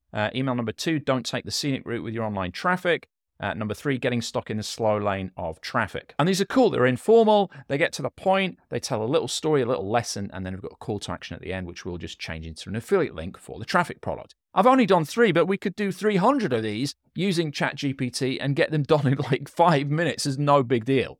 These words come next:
Okay, so we've got a finished report, we've got our instant email, and we've got our follow-up emails. Now time to pull it all together. So I'm inside get response fast dot com. I'm basically in the builder section, the landing page builder, and I've clicked downloads,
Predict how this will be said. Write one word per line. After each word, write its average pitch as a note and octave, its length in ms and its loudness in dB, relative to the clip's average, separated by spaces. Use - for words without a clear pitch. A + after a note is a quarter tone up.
Okay, F3+ 180 4
so C3 140 0
we've A#2+ 120 -2
got A3 160 8
a - 20 -4
finished F#3 280 -2
report, D#3+ 440 2
we've A#2 160 -2
got G2+ 160 2
our G2 160 -10
instant A3 400 2
email, C3+ 420 0
and D#3 140 2
we've D3 100 2
got A#2+ 140 2
our A2 100 -4
follow-up B2 460 4
emails. D2+ 400 -10
Now D#3+ 260 4
time D3+ 260 -2
to - 100 -8
pull - 220 -4
it - 40 -4
all G#2 120 -4
together. - 460 -6
So E3+ 120 -4
I'm F#3 100 2
inside G#3 340 0
get F#3+ 140 -2
response D#3+ 320 -4
fast D3 300 -2
dot - 160 -4
com. D#3 240 2
I'm B2+ 140 -4
basically C#3 500 -2
in A#2 180 -2
the G#2 200 -6
builder F#3 500 2
section, D#3 720 -8
the A2+ 80 -8
landing D3+ 280 -4
page C#3+ 260 -8
builder, B2 360 -2
and G#2+ 140 -4
I've G2+ 140 -8
clicked - 400 -8
downloads, D3 840 2